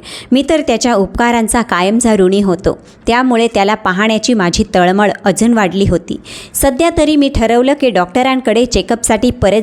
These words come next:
जाईन आणि त्या व्यक्तीचा पत्ता मिळवेनच. मला त्याला भेटायचं होतं, त्याच्याशी बोलायचं होतं, त्याचे आभार मानायचे होते आणि त्याला पैशांची मदत करायची होती. मी घरी परतलो. निर्जा माझी काळजी घेत होती. एक आठवड्यानंतर मी पुन्हा डॉक्टरांकडे गेलो.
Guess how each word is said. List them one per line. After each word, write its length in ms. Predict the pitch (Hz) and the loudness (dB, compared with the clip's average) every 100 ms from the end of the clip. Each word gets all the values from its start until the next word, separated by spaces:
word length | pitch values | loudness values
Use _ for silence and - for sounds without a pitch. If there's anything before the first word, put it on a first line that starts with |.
| 196 | 0
जाईन 260 | 185 190 - - - | 0 -2 -6 -18 -6
आणि 180 | 262 349 | -2 0
त्या 140 | 349 | 2
व्यक्तीचा 480 | 277 202 - 262 269 | 0 0 -2 -2 -2
पत्ता 380 | 254 190 190 240 | -2 -4 -2 0
मिळवेनच. 640 | 214 190 180 185 165 - - - - - - | 2 2 0 0 -2 -6 -12 -20 -18 -6 0
मला 180 | 214 | 0
त्याला 260 | 240 214 226 | 2 0 0
भेटायचं 560 | 214 190 180 214 214 214 | 0 0 0 -2 0 0
होतं, 280 | 190 185 165 - - | 0 -2 -4 -6 -6
त्याच्याशी 420 | 214 208 240 - 240 | -4 0 0 0 0
बोलायचं 500 | 196 190 226 233 233 | 2 2 0 0 0
होतं, 300 | 185 185 165 - - - | 0 -2 -6 -8 -12 -2
त्याचे 280 | 214 208 262 - | -2 0 -2 0
आभार 320 | 190 226 277 | 0 0 2
मानायचे 440 | 269 233 220 220 | 2 0 0 0
होते 300 | 196 190 233 | 0 0 0
आणि 300 | 277 208 226 254 | 0 0 0 0
त्याला 260 | 202 190 240 | 0 2 0
पैशांची 560 | 214 190 - 233 269 | 0 0 0 0 2
मदत 360 | 202 185 220 220 | 0 0 0 0
करायची 380 | 208 190 185 180 | 0 0 -2 -2
होती. 280 | 170 170 - - - - - - | -2 -4 -8 -12 -20 -20 -10 -2
मी 100 | 226 | 0
घरी 240 | 208 214 | 2 2
परतलो. 500 | 254 226 202 202 185 170 - - | 2 0 0 0 -2 -4 -6 -2
निर्जा 340 | 240 254 294 330 | 0 2 2 2
माझी 300 | 247 233 262 | 2 0 0
काळजी 400 | 208 190 196 233 | 0 0 0 0
घेत 260 | 254 - | 0 2
होती. 300 | 208 196 165 - - - | -2 0 -4 -6 -10 -2
एक 200 | 220 185 | -2 0
आठवड्यानंतर 800 | 175 220 220 220 190 185 226 269 | -2 0 2 2 0 0 0 2
मी 140 | 240 | 0
पुन्हा 380 | 240 190 185 247 | 0 0 2 2
डॉक्टरांकडे 760 | 247 240 240 233 226 208 202 | 0 0 -2 0 -2 -2 0
गेलो. 240 | 180 170 | 0 0